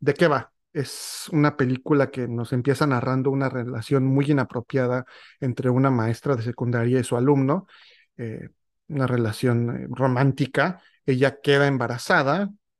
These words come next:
eh, la meten a la cárcel, que obviamente esto es un crimen, y entonces este niño adolescente,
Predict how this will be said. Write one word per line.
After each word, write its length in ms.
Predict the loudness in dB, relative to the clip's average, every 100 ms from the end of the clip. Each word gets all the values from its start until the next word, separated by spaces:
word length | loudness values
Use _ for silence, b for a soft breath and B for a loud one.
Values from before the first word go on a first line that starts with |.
| _ _
eh, 260 | -16 -16 -14
la 120 | -14
meten 240 | -10 -4 0
a 40 |
la 160 | 2 2
cárcel, 520 | 0 2 2 2 -2 _
que 100 | -20
obviamente 440 | -14 -8 -8 -6 -8
esto 200 | -8 -4
es 100 | -2
un 100 | 2
crimen, 400 | 4 6 4 -2 B B B _
y 160 | 0 2
entonces 440 | 2 0 -2 -2
este 280 | -2 0 2
niño 340 | 4 2 2
adolescente, 960 | 0 -2 -4 0 2 2 0 -2 -4